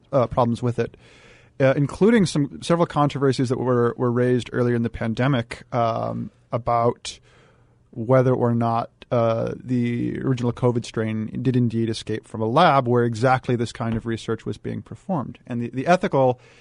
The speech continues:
constraints are fairly easy to see in, in light of the last year that we've had, in that if you are studying virology and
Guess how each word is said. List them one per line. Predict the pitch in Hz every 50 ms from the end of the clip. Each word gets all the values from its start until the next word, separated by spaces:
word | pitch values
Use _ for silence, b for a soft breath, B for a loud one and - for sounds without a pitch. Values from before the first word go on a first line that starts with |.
| b b b
constraints | - 139 127 - - 143 170 180 - -
are |
fairly | 117 - - 131 131 123 120
easy | - 123 120 113 104 113
to | 113 113
see | - - - 214 185
in, | 131 107 110 -
in | 117 117 113
light | 110 110 110
of | 113 110
the | 110 107
last | 110 110 113 110 - -
year | 117 113
that | 107 -
we've | 113 113 110 -
had, | - 110 113 139 143
in | 131 117 117
that | 120 117 - b b b b b b b b b b -
if | 135 123 - -
you | 127 123 123 120
are | - 123 117 120 120 113 117 117 117 117 117 113
studying | 110 - - - - 143 147 143 143 139 131
virology | 117 120 113 120 127 147 175 175 151 120 117 120 123 131 135 - -
and | 127 120 117 117 117 117 113 113 110 107